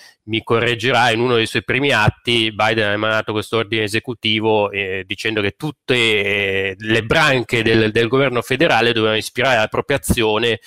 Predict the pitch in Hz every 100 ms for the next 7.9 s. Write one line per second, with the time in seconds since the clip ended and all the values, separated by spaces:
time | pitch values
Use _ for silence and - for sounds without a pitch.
0 | - - - 110 110 117 120 - 107 107
1 | - 123 110 107 - 123 113 104 107 -
2 | 110 107 - 101 101 98 98 95 95 90
3 | - - _ 101 95 90 90 95 104 101
4 | 104 98 107 101 98 107 - 120 - -
5 | 110 104 101 95 92 90 90 - 113 113
6 | 107 107 101 101 98 95 - 98 95 92
7 | - 101 98 104 90 - - 90 85